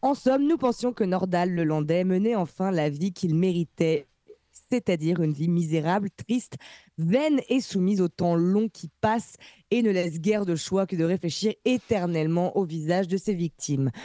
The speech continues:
Vous connaissez tous à peu près les exploits de cet énergumène. En deux mille huit, lors d'un mariage, il enlève et assassine la jeune Maëlys, huit ans, qu'il massacre à coups de poing avant d'enterrer son cadavre dans la forêt. Et en deux mille dix-sept, il prend le jeune, euh,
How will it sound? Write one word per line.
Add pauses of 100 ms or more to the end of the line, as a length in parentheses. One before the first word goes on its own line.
(320)
Vous
connaissez
tous
à
peu
près
les
exploits
de
cet
énergumène.
En
deux
mille
huit,
lors
d'un
mariage, (320)
il
enlève
et
assassine
la
jeune
Maëlys,
huit
ans, (300)
qu'il
massacre
à
coups
de
poing
avant
d'enterrer
son
cadavre
dans
la
forêt. (400)
Et
en
deux
mille
dix-sept,
il
prend
le
jeune,
euh,